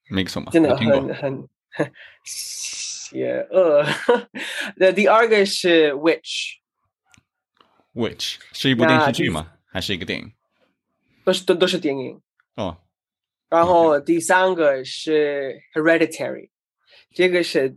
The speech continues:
Speaker 2: 最，最邪恶的。不，
Speaker 1: 嗯。
Speaker 2: 这个电-，这个电影就是，就会 mess you up，我觉得。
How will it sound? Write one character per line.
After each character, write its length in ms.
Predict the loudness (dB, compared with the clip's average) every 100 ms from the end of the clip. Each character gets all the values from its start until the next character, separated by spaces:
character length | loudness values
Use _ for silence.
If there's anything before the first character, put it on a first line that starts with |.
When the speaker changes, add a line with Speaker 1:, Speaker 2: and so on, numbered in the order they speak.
| _
Speaker 2:
最， 1000 | -2 2 4 4 4 0 -4 -6 -10 -18 _ _ _ _
最 880 | -8 -4 2 4 4 2 0 -2 -6 -14 -20 _ _ _ _ _
邪 500 | -14 -12 -8 -4 -2
恶 340 | 0 4 4
的。 240 | 2 -4 -10 _ _ _ _ _ _ _ _ _ _ _ _ _
不， 300 | -2 2 2
Speaker 1:
嗯。 120 | 0
Speaker 2:
这 120 | 0 2
个 120 | 2
电-， 280 | 4 2 2
这 80 | 0
个 80 |
电 180 | 0 0
影 220 | 2 0
就 100 | 0
是， 160 | -8 -4
就 140 | -2
会 240 | -2 0 0
mess 380 | 0 -4 -4 -8
you 100 | -10
up， 260 | -10 -12 _ _ _ _ _ _ _ -20 -20 _ _ _ -2
我 200 | 2 2
觉 200 | 0 -4
得。 280 | -6 -12